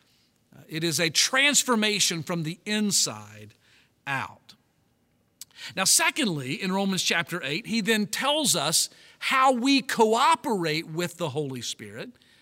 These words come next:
in this process of his, um, defeating the power of sin and death through the, through the presence of the, of the Holy Spirit. Uh, he tells us in this passage in verse number thirteen that we can cooperate with the Holy Spirit as the Holy Spirit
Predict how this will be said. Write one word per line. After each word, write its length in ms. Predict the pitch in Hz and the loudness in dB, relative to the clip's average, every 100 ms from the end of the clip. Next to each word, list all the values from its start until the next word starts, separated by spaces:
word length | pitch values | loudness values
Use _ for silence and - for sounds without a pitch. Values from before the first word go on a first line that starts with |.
| _ _ - | _ _ 0
in 240 | 254 269 | 2 4
this 200 | 233 - | 4 2
process 680 | - 208 202 - 165 160 - 151 | 0 -4 -2 0 0 -2 -4 -4
of 180 | 151 | -4
his, 440 | 143 170 160 - - - - _ - | -2 0 2 0 -2 -6 -20 _ -4
um, 340 | 147 156 160 190 | 2 2 0 -4
defeating 680 | 143 208 - 277 262 214 196 | -4 -2 -2 2 4 4 0
the 80 | 185 | -2
power 440 | - 165 160 156 | 0 2 2 0
of 80 | 151 | 0
sin 220 | - 175 | 0 -2
and 140 | 156 135 | -4 -4
death 340 | 131 127 - _ - _ | -6 -6 -10 _ -20 _
through 160 | 170 160 | -8 -6
the, 140 | 151 - _ _ _ | -6 -10 _ _ _
through 120 | 185 156 | -6 -6
the 80 | |
presence 560 | - - 170 156 160 - | -6 -2 -2 -2 -2 -4
of 140 | 147 | -6
the, 220 | 135 135 123 - - _ - | -8 -8 -10 -18 -20 _ -10
of 180 | 139 127 | -8 -6
the 120 | 131 | -8
Holy 380 | - 151 139 127 | -6 -6 -6 -4
Spirit. 500 | - - 160 127 - _ - - - - 147 | -2 0 -2 -2 -8 _ -20 -20 -20 -14 -10
Uh, 80 | |
he 180 | 143 185 | -6 -6
tells 380 | - 262 294 233 | -4 0 0 2
us 140 | 208 | 0
in 100 | 202 | 0
this 140 | 185 - | -2 -4
passage 500 | 170 156 165 160 - | -4 -2 -2 -4 -6
in 180 | 196 165 | -6 -4
verse 220 | 185 165 | -4 -6
number 220 | 170 160 | -6 -8
thirteen 800 | 143 202 175 170 - 233 151 156 - - - 151 | -8 -6 -6 -6 -4 -2 -2 -4 -8 -20 -10 0
that 260 | 196 180 | 0 0
we 220 | 170 285 320 | 0 2 2
can 200 | 302 240 | 0 0
cooperate 580 | 220 208 214 214 202 | 0 2 2 2 -2
with 160 | 175 170 | -2 -6
the 80 | 160 | -4
Holy 240 | 180 175 | -2 0
Spirit 400 | 147 - 233 208 | 0 0 0 0
as 200 | 180 185 | 0 -2
the 140 | 156 170 | -2 -2
Holy 300 | 220 277 277 | -2 0 2
Spirit 440 | - 240 220 220 | 2 4 4 2